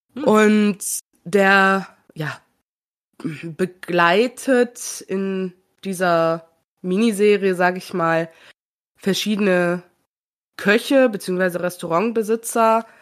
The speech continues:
Speaker 2: auf ihrem Weg, Michelin-Sterne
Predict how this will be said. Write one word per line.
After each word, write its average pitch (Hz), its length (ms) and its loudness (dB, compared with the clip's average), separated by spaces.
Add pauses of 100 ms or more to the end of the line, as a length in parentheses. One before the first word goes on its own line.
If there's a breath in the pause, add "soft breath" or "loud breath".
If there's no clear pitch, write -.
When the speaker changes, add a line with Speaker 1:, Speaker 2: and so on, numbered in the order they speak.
(500 soft breath)
Speaker 2:
auf 190 460 2
ihrem 185 560 -2
Weg, 208 440 0 (840)
Michelin-Sterne 247 1400 0